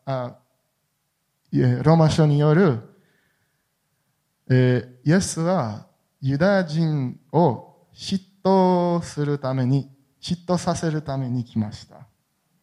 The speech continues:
どういう意味ですか？あの時は、ローマ帝国の時は、たくさんの律法、神様の律法を破る、破りましたユダヤ人が多かったです。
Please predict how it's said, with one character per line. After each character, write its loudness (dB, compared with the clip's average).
ど 0
う 2
い 0
う -2
意 -2
味 -2
で -10
す -20
か？ -20
あ 0
の 4
時 0
は、 0
ロ -2
ー 2
マ 0
帝 -4
国 -14
の -4
時 -14
は、 -14
た -4
く -10
さ -2
ん 4
の 2
律 -4
法、 0
神 -4
様 -8
の -6
律 -8
法 4
を -4
破 -4
る、 -12
破 2
り 8
ま 6
し -4
た -2
ユ 4
ダ 0
ヤ -2
人 0
が 0
多 6
か -14
っ -16
た -18
で -20
す。 -20